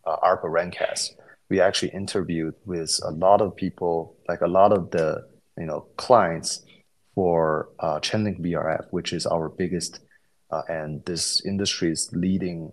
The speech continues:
player for random number generator. Um, so,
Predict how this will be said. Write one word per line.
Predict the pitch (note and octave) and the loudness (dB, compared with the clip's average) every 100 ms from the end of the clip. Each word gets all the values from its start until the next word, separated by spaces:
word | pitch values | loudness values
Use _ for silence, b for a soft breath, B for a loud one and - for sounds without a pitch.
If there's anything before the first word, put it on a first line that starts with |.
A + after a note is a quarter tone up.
| - | -8
player | - E2+ D2+ D2+ - | -2 0 0 -4 -6
for | F#2 E2 D2+ - _ | -4 -2 -2 -4 _
random | F2 E2+ F2 E2 | -2 -2 -2 -4
number | D#2+ D2+ | -6 -6
generator. | D2 D2+ C#2 A#1 - - B B B B _ _ _ - | -8 -6 -6 -8 -10 -14 B B B B _ _ _ -2
Um, | F2+ E2+ E2 D#2 - | 0 2 0 0 2
so, | - G2+ G2 F#2 F2 | 4 6 6 4 0